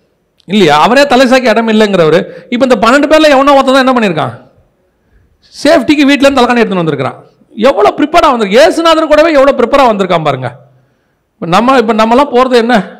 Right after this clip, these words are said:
அவ்வளவு ப்ரீ ப்ரிப்பேர்டா. ஒருவேளை ஏர் பில்லோன்னு சொல்லுவாங்க, அது எடுத்துட்டு வந்தாலான்னு தெரியல, ஏன்னா கொண்டு வந்த மாதிரி எங்கேயும் இல்லை. திடீர்னு பார்த்தா அங்க என்ன இருக்குது?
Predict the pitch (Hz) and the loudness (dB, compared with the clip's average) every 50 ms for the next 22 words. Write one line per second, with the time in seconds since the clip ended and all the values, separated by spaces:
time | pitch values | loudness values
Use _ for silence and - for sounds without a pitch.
0 | - - _ _ _ _ _ _ _ _ _ _ _ _ _ - 185 220 294 330 | -20 -20 _ _ _ _ _ _ _ _ _ _ _ _ _ -6 -2 0 2 2
1 | 330 294 302 - 285 294 320 339 359 381 359 - 294 294 - 294 277 277 262 247 | 2 0 0 0 0 2 2 4 2 2 0 -4 -6 -4 0 0 2 2 2 0
2 | - - - - - - - _ _ _ _ _ _ _ _ - 208 233 254 277 | -2 -6 -20 -20 -20 -20 -20 _ _ _ _ _ _ _ _ -2 0 2 2 4
3 | 285 285 277 254 233 226 214 202 202 202 208 208 190 190 226 262 262 - 247 226 | 2 2 2 2 2 2 0 0 -2 -6 -8 -6 -2 0 0 0 -2 -4 -4 -2
4 | 220 220 202 165 196 180 175 165 156 156 160 196 226 240 233 220 247 247 233 220 | -2 -2 -2 -4 -4 -4 -4 -4 -2 -2 0 0 2 0 0 0 0 -2 0 0
5 | 220 220 220 220 214 202 185 175 175 180 214 247 254 - 247 269 277 294 285 277 | -2 -2 -2 -2 -2 -2 0 2 2 2 0 0 -2 -2 -2 0 2 2 2 2
6 | 277 269 285 269 240 240 254 254 277 269 262 277 285 226 262 254 311 330 320 320 | 0 0 0 0 0 -2 -2 -2 -2 -2 -2 -2 -2 -2 0 2 2 0 0 0
7 | 320 269 247 302 277 254 254 247 269 277 240 190 185 151 131 | -2 0 0 0 -2 -2 -2 0 0 -2 -2 -2 -4 -6 -6